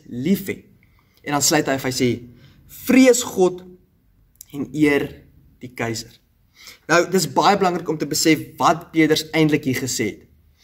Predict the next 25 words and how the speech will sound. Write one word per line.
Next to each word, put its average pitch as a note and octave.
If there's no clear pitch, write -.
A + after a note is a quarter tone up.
Want D#3+
jy F#3
sien, G#3
die -
keiser G#3
was D#3
die E3
hoof F3+
van F3
die D3+
Romeine D3+
gewees. D3
En E3+
die D#3+
Romeine G3+
het G3+
allerhande G#3
sataniese G3
beelde F#3
opgesit. G3
Hulle E3
het D#3
die D#3+
Christene G3
onderdruk. E3